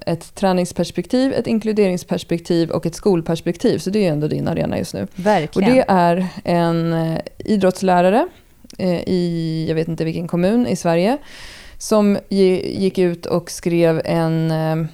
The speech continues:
Speaker 1: ja, vad säger man? En krönika i den här skolvärlden om att på deras skola så kommer de slopa omklädning på idrotten i höst. Eh, och resonemanget bakom det här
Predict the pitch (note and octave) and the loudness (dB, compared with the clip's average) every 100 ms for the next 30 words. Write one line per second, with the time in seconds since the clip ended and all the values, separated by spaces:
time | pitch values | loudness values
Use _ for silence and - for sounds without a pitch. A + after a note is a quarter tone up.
0 | - - - _ - - - - F#3 F#3 | -14 -20 -20 _ -20 -20 -20 -6 0 0
1 | G#3 G#3+ - E3 - - - - G3 G3+ | 2 0 -2 -6 -10 -20 -20 -6 -2 2
2 | D#4+ C#4 F#3+ - - - - - - F#3 | 4 4 2 -4 -6 -20 -20 -20 0 2
3 | E3+ D#3 - E3+ D3+ D3 - - - - | 4 2 0 -2 0 0 -2 -6 -12 -4
4 | E3 E3 D#3+ C#3+ D3 F3+ G#3+ - - - | -2 0 2 2 2 -2 -4 -12 -20 -6
5 | - F3+ F3 F3 - E3+ E3 - F3 E3+ | 2 4 4 0 -2 -4 -6 -6 0 2
6 | E3+ E3 G3+ G#3+ A#3+ - A3 F3 E3 E3+ | 4 4 4 4 0 0 0 4 2 2
7 | F3 - D#3+ D#3+ D#3+ D#3+ - A#3 E3+ - | -4 -2 -2 0 0 -4 -2 0 0 0
8 | E3 D3+ - A#3 F3 E3 C4+ D4+ G3+ C#3 | 0 0 2 2 2 -2 2 4 4 0
9 | B2+ F3 - - C3 G3 F#3 D4 - - | -2 -4 -8 -6 0 2 2 0 0 -6
10 | F3 F3 - - - - - _ - - | -6 -8 -8 -8 -10 -14 -20 _ -20 -18
11 | - - - - - E3+ E3 - G3+ G3+ | -16 -16 -20 -14 -4 -2 -2 2 6 6
12 | G#3 G#3+ A3+ B3+ D#4+ D4+ C4+ A3+ F#3 E3+ | 6 2 4 2 4 2 2 2 2 0
13 | D#3+ D#3+ A#2 F#3 | 0 0 0 -2